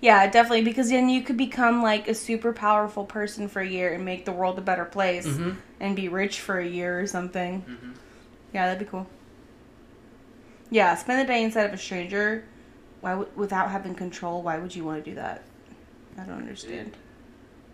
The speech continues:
Speaker 2: 'Cause you don't know who it could be.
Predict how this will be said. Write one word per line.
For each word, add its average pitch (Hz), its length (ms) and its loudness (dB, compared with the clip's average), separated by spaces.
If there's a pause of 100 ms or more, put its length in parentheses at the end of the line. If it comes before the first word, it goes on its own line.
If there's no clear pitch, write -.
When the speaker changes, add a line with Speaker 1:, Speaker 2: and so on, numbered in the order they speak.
(1900)
Speaker 2:
'Cause 117 160 -14
you 123 80 -10
don't 135 160 -6
know 127 160 -6
who 120 100 -6
it 113 80 -8
could 113 160 -10
be. 110 400 -8